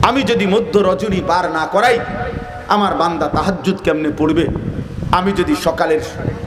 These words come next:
সুবহে সাদিক না আনি, আমার বান্দা ফজর পড়বে কেমনে? আলোকিত দিন যদি না হয়,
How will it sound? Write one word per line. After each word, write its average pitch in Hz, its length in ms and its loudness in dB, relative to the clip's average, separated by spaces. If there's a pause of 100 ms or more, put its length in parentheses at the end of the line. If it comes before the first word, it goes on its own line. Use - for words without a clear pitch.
সুবহে 254 340 4
সাদিক 180 340 0 (100)
না 190 120 2
আনি, 269 380 2 (640)
আমার 202 260 2
বান্দা 165 420 -2
ফজর 190 340 2
পড়বে 156 260 0
কেমনে? 147 380 2 (540)
আলোকিত 262 460 4
দিন 302 340 2
যদি 262 240 2
না 240 140 2
হয়, 277 340 4